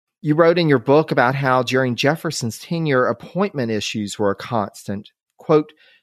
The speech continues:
"swelling to dominant volume from time to time and otherwise always humming along in the background." And, you know, this is one of those things that really does carry over their presidencies.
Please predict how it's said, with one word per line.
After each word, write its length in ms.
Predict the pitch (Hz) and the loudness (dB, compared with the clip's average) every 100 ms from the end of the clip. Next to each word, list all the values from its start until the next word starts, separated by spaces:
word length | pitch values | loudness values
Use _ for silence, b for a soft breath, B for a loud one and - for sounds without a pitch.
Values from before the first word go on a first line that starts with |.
| - | -14
"swelling 540 | - 160 180 185 180 | -6 0 2 2 0
to 120 | - | -4
dominant 600 | 107 143 139 147 156 135 | -6 0 2 2 0 -2
volume 420 | 127 120 120 117 113 | 0 2 2 0 -4
from 200 | 110 101 | -8 -12
time 380 | - 123 127 117 | -8 -6 -6 -8
to 100 | - | -14
time 520 | - 113 107 104 107 | -8 -4 -2 -4 -6
and 340 | 104 104 104 107 | -6 -4 -4 -2
otherwise 580 | 131 143 139 135 127 127 - | 0 0 2 2 2 -2 -4
always 480 | 135 147 151 139 120 | -2 2 2 0 -4
humming 380 | - 151 147 143 | -12 -8 -4 -4
along 380 | 123 113 110 104 | -2 0 0 -2
in 60 | |
the 80 | 95 | -2
background." 560 | 101 101 - 85 82 _ _ _ _ _ _ _ - | -2 -2 -6 -16 -16 _ _ _ _ _ _ _ -2
And, 520 | 139 139 135 135 131 - _ _ | 2 2 2 0 -2 -10 _ _
you 140 | 143 120 | -4 -2
know, 80 | 113 | -2
this 200 | 120 127 | -4 -6
is 140 | 113 | -4
one 120 | 127 | 0
of 80 | 127 | 2
those 160 | 120 - | 2 0
things 220 | 117 113 | -4 -4
that 140 | 107 135 | -6 -4
really 320 | 131 127 120 | 0 0 0
does 400 | 120 117 113 - | 2 2 2 -2
carry 460 | - 135 127 120 - | -8 -2 0 0 -2
over 500 | 123 131 117 113 107 | -2 0 0 -2 0
their 180 | 104 101 | -2 -4
presidencies. 1000 | - 165 196 127 104 - 101 98 107 | -2 -4 -2 -4 -6 -8 -14 -14 -16